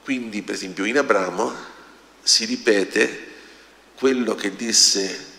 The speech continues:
Dio alla Madonna attraverso Elisabetta,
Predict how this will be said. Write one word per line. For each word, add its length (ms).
Dio 560
alla 240
Madonna 720
attraverso 460
Elisabetta, 680